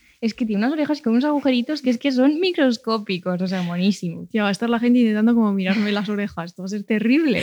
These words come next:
Speaker 1: Pero no, no, yo esto no lo sabía, por eso os digo que siempre el otro es un extraño, <laughs> aunque le conozcas mucho.
Speaker 2: Eso y que soy
Speaker 1: Bueno.
Speaker 2: un elfo, venga, sigue,
Speaker 1: <laughs> Sí,
Speaker 2: venga.
Speaker 1: seguimos con Lidia Davis, ¿no? Eh, también quería, eh, dejar claro que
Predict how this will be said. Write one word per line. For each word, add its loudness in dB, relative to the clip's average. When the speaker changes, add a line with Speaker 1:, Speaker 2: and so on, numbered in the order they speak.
Speaker 1:
Pero 4
no, 6
no, 2
yo -4
esto 0
no 4
lo 2
sabía, -6
por -6
eso -4
os -2
digo 0
que 0
siempre -4
el 4
otro 2
es 4
un 6
extraño, 0
<laughs> 0
aunque -2
le 2
conozcas -6
mucho. -12
Speaker 2:
Eso -2
y 0
que 2
soy 0
Speaker 1:
Bueno. 6
Speaker 2:
un 0
elfo, -4
venga, 2
sigue, 6
Speaker 1:
<laughs> -
Sí, 4
Speaker 2:
venga. 4
Speaker 1:
seguimos 0
con 0
Lidia 2
Davis, -2
¿no? -4
Eh, 2
también 2
quería, -6
eh, -2
dejar -2
claro 0
que -4